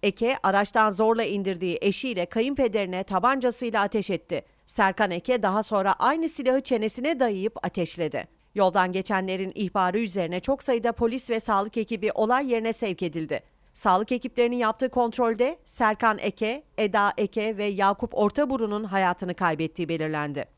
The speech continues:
Polisin yaptığı incelemenin ardından üç kişinin cesedi otopsi yapılmak üzere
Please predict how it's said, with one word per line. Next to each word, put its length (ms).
Polisin 400
yaptığı 280
incelemenin 600
ardından 560
üç 180
kişinin 400
cesedi 420
otopsi 420
yapılmak 420
üzere 300